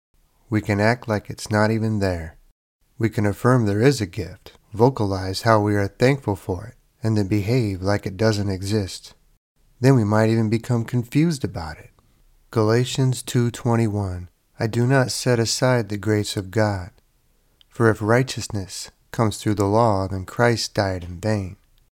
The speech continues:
We can set our minds and hearts upon grace and righteousness.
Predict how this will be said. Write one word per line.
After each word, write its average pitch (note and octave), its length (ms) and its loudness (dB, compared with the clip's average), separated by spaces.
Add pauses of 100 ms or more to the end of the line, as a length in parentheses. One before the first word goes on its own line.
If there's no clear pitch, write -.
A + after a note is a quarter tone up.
(340)
We A2 120 0
can A2 140 -4
set C3 300 4
our A2 120 4
minds A#2 320 0
and G#2 120 -2
hearts A#2 400 -4
upon F#2+ 340 -6
grace A#2+ 480 -2 (160)
and A2 220 -2
righteousness. - 840 -4